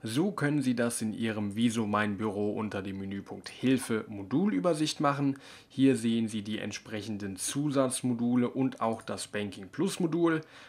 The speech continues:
Haben Sie es sich noch nicht zum Test freigeschaltet, können Sie das mit einem Klick über diesen Knopf machen. Alternativ lässt sich das Modul natürlich auch zum Kauf freischalten und Sie können die entsprechenden Funktionen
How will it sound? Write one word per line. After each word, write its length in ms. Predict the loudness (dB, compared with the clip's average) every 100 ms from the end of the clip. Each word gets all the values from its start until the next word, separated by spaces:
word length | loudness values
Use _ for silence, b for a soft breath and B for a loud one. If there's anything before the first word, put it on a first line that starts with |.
| B
Haben 300 | -2 0 0
Sie 140 | -2
es 140 | -8 -8
sich 180 | -8 -8
noch 180 | -4
nicht 300 | 2 2 2
zum 220 | 0 0 0
Test 260 | -2 -2
freigeschaltet, 880 | -4 -2 -2 -4 -2 -2 -2 -6 -8
können 260 | -6 -4 -4
Sie 140 | -6
das 260 | -8 -8 -8
mit 160 | -6
einem 240 | -6 -6 -8
Klick 220 | -8 -6
über 240 | -2 0 0
diesen 340 | 0 0 -2
Knopf 340 | 0 -2 0
machen. 380 | 2 4 4 -2 B B B
Alternativ 760 | 6 6 6 4 2 2 0 0
lässt 280 | -2 -2 -6
sich 140 | -6
das 220 | -6 -6
Modul 360 | -8 -4 0 0
natürlich 500 | -2 -8 -10 -10 -6
auch 220 | -6 -6
zum 280 | -12 -12 -6
Kauf 320 | 0 0 0
freischalten 1080 | -6 -12 -4 4 4 6 4 4 4 0 0 B B
und 180 | -6 -4
Sie 120 | -4
können 300 | -6 -4 -2 -2
die 180 | 0
entsprechenden 640 | 0 -2 -2 -4 -2 -2 -2
Funktionen 1000 | -2 -2 -2 -4 -6 -4 -2 -2 -2